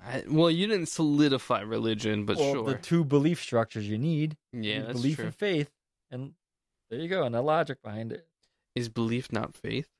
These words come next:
Speaker 2: And I believe it might have, s-, I think I saw, saw something in there that said, like, it started as, like, uh, a theistic thing where they would just replace the name God with the invisible pink unicorn. <laughs>
Speaker 1: Hmm. Interesting.
Speaker 2: But then someone made that,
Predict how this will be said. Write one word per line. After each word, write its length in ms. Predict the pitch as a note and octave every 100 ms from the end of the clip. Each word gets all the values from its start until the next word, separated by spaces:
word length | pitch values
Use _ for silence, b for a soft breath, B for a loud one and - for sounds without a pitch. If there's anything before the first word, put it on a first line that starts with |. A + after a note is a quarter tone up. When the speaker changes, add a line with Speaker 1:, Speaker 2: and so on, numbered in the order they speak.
| _ _ _
Speaker 2:
And 100 | A#2+
I 80 | B2+
believe 340 | B2+ D#3 G#3 G#3+
it 60 |
might 140 | E3 D#3
have, 80 |
s-, 180 | C3 - _ _ _
I 120 | - A2+
think 180 | E3
I 60 | D3
saw, 220 | A#2+ C3+
saw 200 | A#2+ C3+
something 400 | B2 B2+ B2 A#2+
in 80 | A#2+
there 160 | A#2 B2
that 100 | A2+
said, 200 | A2 G2+
like, 160 | G2
it 80 | G2+
started 380 | - G#2 G#2+ G#2
as, 180 | G2 F#2+
like, 160 | F#2+ - _ _ _ _ _ _ _ _ _ _
uh, 300 | G2 F#2 F#2
a 120 | A2 G2 -
theistic 420 | A2 A2 - A#2+ _
thing 220 | A2+ A#2
where 140 | G2
they 100 | F#2+
would 100 | G2 G2
just 180 | F#2+
replace 520 | G2+ F#2+ - G2+ G#2 -
the 60 | G2+
name 300 | F#2+ G2 F#2
God 380 | F2+ F2+ F2 G2
with 240 | F#2+ F#2+ F2+
the 100 | F#2+
invisible 360 | F#2 F#2+ G2
pink 240 | F#2+ G2+ F#2
unicorn. 600 | G2+ G2 - - A#2+ D3 -
<laughs> 80 | -
Speaker 1:
Hmm. 300 | A3 D#3+ G#2 - _ _ _ _ _ _ -
Interesting. 480 | A#2+ - - - G#2+
Speaker 2:
But 120 | A2+
then 120 | A#2
someone 300 | A2 B2+ A#2
made 220 | A2 A2 G#2
that, 240 | G#2+ -